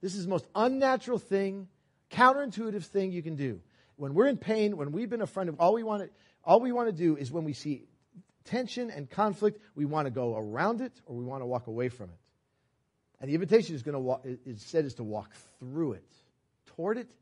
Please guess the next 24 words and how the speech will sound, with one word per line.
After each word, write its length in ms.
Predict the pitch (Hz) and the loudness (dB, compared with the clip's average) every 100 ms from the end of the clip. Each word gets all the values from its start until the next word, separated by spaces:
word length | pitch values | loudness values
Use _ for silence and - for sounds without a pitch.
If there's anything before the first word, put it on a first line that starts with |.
| - | -18
and 180 | 143 143 | -16 -16
through 300 | 139 131 107 | -12 -10 -10
it. 100 | 85 _ _ _ _ _ _ _ _ _ _ _ _ _ _ - | -14 _ _ _ _ _ _ _ _ _ _ _ _ _ _ -14
And 160 | 123 143 | -6 0
when 200 | 208 233 | 2 2
we 120 | 226 | 0
do, 280 | 170 185 160 | 0 0 -2
to 100 | 139 | -6
do 320 | 127 208 190 | -6 -4 -6
so 540 | - 143 131 131 156 _ _ _ - | -2 4 4 4 0 _ _ _ -4
with 260 | 165 - - _ _ _ _ | -2 -2 -8 _ _ _ _
the 80 | - | -6
prevailing 1080 | 170 160 127 117 156 208 233 233 247 233 220 _ - | 0 0 0 -2 2 2 2 0 -2 -6 -14 _ -10
mentality 640 | 156 147 185 220 196 139 | -8 -6 -2 0 0 -2
being, 480 | 127 127 127 131 127 _ - | -4 -4 -6 -8 -12 _ -8
"I'm 240 | 139 131 | -6 -6
doing 400 | 104 165 226 175 | -6 -4 -4 -2
this 420 | 131 127 - - _ _ _ _ _ - | -4 -6 -10 -20 _ _ _ _ _ -12
to 80 | |
love. 440 | 139 165 156 90 - _ _ _ _ _ | -2 2 2 0 -12 _ _ _ _ _
My 100 | 117 117 - | -12 -12 0
heart 260 | 180 208 170 | 2 4 0
is 120 | - | -10
softened." 540 | - 202 175 - 95 | -4 -2 -2 -8 -18